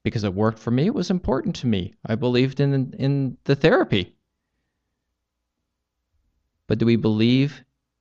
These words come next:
in what Christ has done for us? Do we believe and understand exactly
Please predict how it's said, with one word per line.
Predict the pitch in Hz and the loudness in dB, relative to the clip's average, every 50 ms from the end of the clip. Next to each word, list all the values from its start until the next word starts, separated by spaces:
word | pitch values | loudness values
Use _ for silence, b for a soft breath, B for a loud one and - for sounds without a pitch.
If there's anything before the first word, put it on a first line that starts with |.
| - - | -10 -6
in | 117 117 | -2 -2
what | 113 107 - | -2 -2 -2
Christ | - - 117 110 123 123 - - | 2 4 4 4 4 2 -2 -6
has | 117 113 - | -6 -6 -6
done | - 98 107 117 | -4 -2 -2 -2
for | 123 - 131 131 123 | -2 -4 -4 -4 -4
us? | 131 147 151 - - - _ _ _ _ _ _ _ _ _ _ _ _ _ _ _ _ _ _ _ _ _ _ _ _ _ _ _ _ _ _ _ _ _ _ _ _ _ _ _ _ - | -4 -6 -8 -12 -18 -20 _ _ _ _ _ _ _ _ _ _ _ _ _ _ _ _ _ _ _ _ _ _ _ _ _ _ _ _ _ _ _ _ _ _ _ _ _ _ _ _ -4
Do | 110 | 0
we | 110 110 104 | 0 0 0
believe | 80 - - - - - 101 98 101 - 113 113 120 131 131 123 | -2 -4 -12 -12 -8 -8 -6 -4 0 2 4 4 4 4 2 0
and | - - 110 107 | -2 -2 0 2
understand | 110 110 110 107 107 - - - - 98 98 101 104 110 127 135 135 143 - | 2 2 2 2 0 -4 -6 -6 -4 -2 0 0 0 0 0 -2 -4 -6 -8
exactly | - 110 98 117 107 113 101 98 104 110 - - 120 117 127 131 - | -8 -8 -8 -6 -4 -4 -2 -2 -2 -4 -4 -2 -2 -2 -2 -4 -8